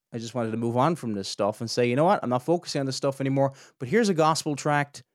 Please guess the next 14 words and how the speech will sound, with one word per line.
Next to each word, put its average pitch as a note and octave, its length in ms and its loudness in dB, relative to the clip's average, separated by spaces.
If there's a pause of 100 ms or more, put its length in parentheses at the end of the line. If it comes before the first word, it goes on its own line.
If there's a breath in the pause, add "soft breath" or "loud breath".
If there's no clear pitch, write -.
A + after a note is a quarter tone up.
(140)
to C#3+ 80 0
all G3 140 6
the A3 100 6
guys C3+ 480 2
who B2 100 -6
do C3 160 -4
this A#2+ 260 -4
type A#2+ 280 -6
of A2 80 -4
research. - 580 -8 (1500)
That's B2+ 160 0
what B2 100 2
it B2+ 40 6
was. A#2+ 460 0